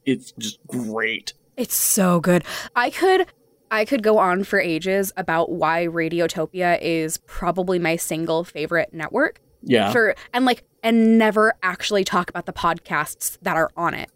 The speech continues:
Speaker 1: We
Speaker 2: Like,
Speaker 1: should, we should do
Speaker 2: it's so
Speaker 1: that
Speaker 2: good.
Speaker 1: someday. <laughs>
Speaker 2: <laughs> A love letter. Oh
Speaker 1: We
Speaker 2: my God, Gavin, we could do a Valentine's Day episode that's a love letter to Radiotopia.
Speaker 1: Aw.
Speaker 2: Aw.
Speaker 1: <laughs> We're all, <laughs> great, we'll be around in February. Nailed it.
Speaker 2: <laughs> Perfect.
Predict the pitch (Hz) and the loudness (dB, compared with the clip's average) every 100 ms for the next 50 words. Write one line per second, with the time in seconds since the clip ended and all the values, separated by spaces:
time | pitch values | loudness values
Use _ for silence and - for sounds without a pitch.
0 | _ _ - - 165 247 370 - 180 196 | _ _ -14 2 2 2 -2 0 0 2
1 | 147 220 127 120 127 131 127 127 147 165 | 2 2 4 4 4 4 4 4 4 2
2 | - _ _ - - 370 - 339 233 196 | -4 _ _ -4 0 2 2 2 0 2
3 | 202 220 - - - 294 494 453 403 440 | 2 2 -2 -8 4 6 6 4 4 2
4 | 359 - - 392 415 403 392 415 415 453 | 0 -6 0 2 4 4 2 2 4 4
5 | 320 339 403 392 403 392 - - 339 349 | 4 2 2 0 0 2 2 2 0 0
6 | 359 - 359 254 269 320 349 - 247 254 | 0 0 2 2 2 2 2 0 2 2
7 | 311 359 - 381 494 370 330 294 120 98 | 4 2 2 2 2 2 2 2 0 0
8 | 135 139 127 123 220 240 - _ 480 453 | 2 4 4 4 2 -2 -6 _ -2 2
9 | 302 233 214 226 - - _ _ _ - | 4 2 2 -2 -6 -8 _ _ _ 2
10 | 170 - 185 170 - - - 147 - - | 2 6 6 8 4 0 4 2 2 -10
11 | - 190 160 156 156 160 151 151 151 143 | 2 4 6 4 6 8 8 6 6 4
12 | 147 139 135 139 127 127 131 131 123 127 | 4 6 6 8 8 4 4 4 6 4
13 | 120 - - _ - - - 392 - _ | 0 -2 -20 _ -20 -6 -2 -2 -4 _
14 | - | -16